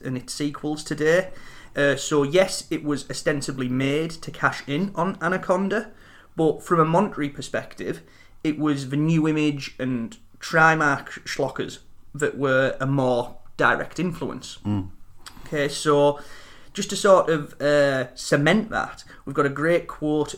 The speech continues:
Speaker 1: from Python's director, Richard Klaber, which we, uh, found on his website, uh, r claber dot com. And he says, "Python's story was created by Philip Roth, head of the Unified Film Organisation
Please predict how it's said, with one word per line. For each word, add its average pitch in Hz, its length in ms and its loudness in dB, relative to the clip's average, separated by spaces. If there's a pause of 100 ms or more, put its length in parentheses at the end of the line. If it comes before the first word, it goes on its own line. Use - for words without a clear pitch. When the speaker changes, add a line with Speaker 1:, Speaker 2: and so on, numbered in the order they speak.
Speaker 1:
from 135 220 -4
Python's 139 540 -2
director, 120 580 -6 (100)
Richard 131 300 -10
Klaber, 131 640 -2
which - 200 -10
we, 123 340 -4
uh, 123 200 -10
found 139 340 0
on 127 80 0
his 123 120 -2
website, 139 680 -2 (200)
uh, 123 300 -6 (220)
r 139 240 2
claber 143 640 -2
dot 135 240 -4
com. 160 300 -2 (560)
And 139 160 -4
he 180 140 -2
says, 175 500 0 (360)
"Python's 233 520 0
story 190 580 0 (180)
was 139 120 -8
created 139 500 -2
by 127 240 2
Philip 123 400 -8
Roth, - 380 -2 (240)
head 143 340 0
of 143 100 -8
the 127 100 -4
Unified 131 560 -2
Film 170 320 -4
Organisation 123 840 -4